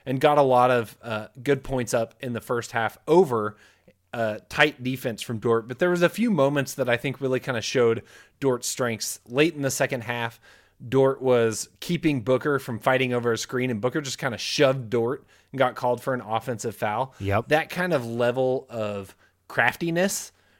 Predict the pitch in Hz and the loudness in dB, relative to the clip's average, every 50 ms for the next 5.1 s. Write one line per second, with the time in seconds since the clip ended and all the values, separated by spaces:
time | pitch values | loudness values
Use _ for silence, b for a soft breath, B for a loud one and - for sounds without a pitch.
0 | _ _ _ - - 151 143 135 127 120 113 113 117 120 127 135 135 120 104 104 | _ _ _ -4 0 4 4 4 4 4 2 0 0 0 2 0 -2 -2 -2 0
1 | 117 123 - - 165 165 175 175 b b b b b b b 127 - - 151 139 | -2 -2 0 -2 -4 -4 -4 -6 b b b b b b b -6 -4 -2 -4 -4
2 | 127 - - _ - 123 117 113 107 107 107 107 - - - - 175 170 160 170 | -4 -6 -8 _ -4 -2 0 0 0 -2 -4 -8 -10 -6 2 4 6 6 6 6
3 | 147 127 113 120 120 120 117 113 _ _ - - 123 117 127 120 113 110 113 - | 4 4 4 2 2 2 0 -4 _ _ -6 -6 -2 2 2 2 2 2 -2 -6
4 | - - - _ _ - - - - 139 143 135 113 135 131 123 123 120 - - | -14 -20 -20 _ _ -18 -12 -6 -2 -2 -2 -2 0 2 2 2 0 -2 -8 -12
5 | - | -12